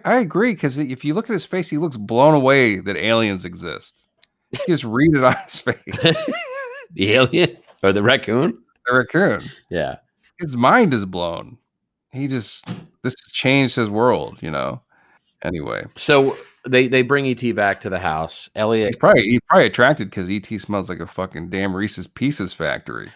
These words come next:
Speaker 1: you know?
Speaker 2: <laughs>
Speaker 1: He's like, he thought he hit the jackpot, and then, you know, he thought he'd have Reese's Pieces on him, but it's, it's, there's n-, you know, there's nothing. It smells like beer and <laughs> Reese's Pieces. His farts must be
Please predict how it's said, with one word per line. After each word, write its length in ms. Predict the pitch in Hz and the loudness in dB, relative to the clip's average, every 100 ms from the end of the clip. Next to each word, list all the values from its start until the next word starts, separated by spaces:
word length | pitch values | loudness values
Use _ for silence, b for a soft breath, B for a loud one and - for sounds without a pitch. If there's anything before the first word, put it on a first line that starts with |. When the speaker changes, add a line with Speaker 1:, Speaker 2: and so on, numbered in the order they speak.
| 240 | -8
Speaker 1:
you 100 | 90 | -6
know? 320 | 78 90 151 | -4 -4 -6
Speaker 2:
<laughs> 1300 | _ - - - - _ - - _ _ _ _ _ | _ -20 -20 -20 -20 _ -20 -20 _ _ _ _ _
Speaker 1:
He's 220 | - 95 | -6 -2
like, 160 | 95 90 | 0 0
he 80 | 98 | 2
thought 160 | 123 | 4
he 40 | 110 | 6
hit 140 | 113 | 4
the 80 | 92 | 0
jackpot, 680 | 82 95 156 - 90 71 53 | -2 2 2 0 -2 -2 -2
and 100 | 69 | -6
then, 320 | 78 65 - _ _ _ _ _ _ _ | -8 -8 -14 _ _ _ _ _ _ _
you 140 | 101 | -6
know, 260 | 85 57 95 - | -4 -6 -8 -14
he 160 | - 98 | -12 -4
thought 240 | 98 110 | 2 2
he'd 220 | 92 104 107 | 2 0 2
have 160 | 104 | 2
Reese's 320 | 92 104 - | 2 -2 -2
Pieces 400 | 90 127 135 87 | -4 -2 -2 -2
on 160 | 82 73 | -2 -2
him, 80 | 69 | -4
but 120 | 67 | -8
it's, 120 | 64 _ 69 | -10 _ -14
it's, 200 | 67 - | -14 -12
there's 260 | 87 82 82 | -10 -10 -10
n-, 180 | 87 85 - | -12 -12 -10
you 120 | 78 | -8
know, 120 | 67 | -6
there's 180 | - 98 | -4 0
nothing. 360 | 113 127 - 52 | 4 2 0 -10
It 320 | 110 _ - | -14 _ -8
smells 220 | - 127 | 0 4
like 160 | 113 92 | 2 4
beer 200 | 120 120 | 4 6
and 160 | 139 120 | 6 6
<laughs> 0 | |
Reese's 420 | 113 120 - 95 | 6 4 0 -6
Pieces. 1040 | - - - - - _ - - - - - _ _ - B B B - - _ B B B | -12 -12 -10 -10 -12 _ -18 -18 -20 -20 -20 _ _ -20 B B B -16 -16 _ B B B
His 200 | - 175 | 2 4
farts 360 | - 131 135 - | 4 6 6 6
must 220 | 110 - | 0 0
be 260 | 98 92 85 | -2 -4 -6